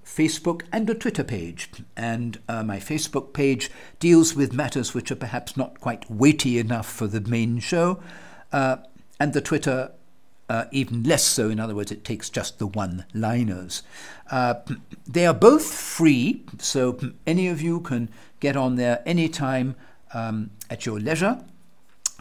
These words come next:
uh, by going to, in the case of Facebook, W W W dot facebook dot com slash Richard Martin's Wake Up Call. That's all one word, lowercase, no punctuation,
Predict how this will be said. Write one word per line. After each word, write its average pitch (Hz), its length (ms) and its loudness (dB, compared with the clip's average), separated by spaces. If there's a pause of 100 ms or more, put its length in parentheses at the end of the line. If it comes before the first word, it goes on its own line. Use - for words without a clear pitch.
uh, 110 240 -2
by 117 220 0
going 131 420 2
to, 110 400 0
in 117 140 -2
the 113 80 -2
case 123 240 -4
of 107 100 -8
Facebook, 143 560 -2 (460)
W 196 340 6
W 123 320 0
W 110 380 -4
dot - 380 -8 (140)
facebook 160 800 2 (180)
dot 110 340 -6
com 185 440 2 (240)
slash 139 640 0 (240)
Richard 151 680 4
Martin's 123 840 2 (100)
Wake 151 260 2
Up - 240 -8
Call. - 340 -8
That's - 300 -10 (140)
all 254 100 0
one 202 240 4
word, 175 400 0 (580)
lowercase, 160 840 2
no 135 260 2
punctuation, 156 840 -2